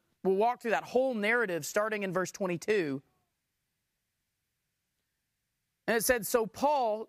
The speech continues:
standing in the midst of the Areopagus, said, 'Men of Athens, I perceive that in every way you're very reg-, religious.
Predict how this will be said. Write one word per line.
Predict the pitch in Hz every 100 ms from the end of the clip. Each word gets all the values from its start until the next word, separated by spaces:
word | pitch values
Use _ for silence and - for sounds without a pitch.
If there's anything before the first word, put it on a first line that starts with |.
| -
standing | - 285 339 311
in | 254
the |
midst | 240 - -
of | 254 190
the | 196
Areopagus, | 170 165 143 139 175 214
said, | - 220 180 - - -
'Men | 240 349
of | 339
Athens, | 294 311 311 - 156 - - 180 - - _ _ _ _ -
I | - 294
perceive | - 285 247 - 381 415 381 294
that | 285
in | 269
every | 254 320 339 330
way | 269 233
you're | 254 277 226
very | 175 170 180
reg-, | 226 214 339
religious. | 240 277 339 185 123 - -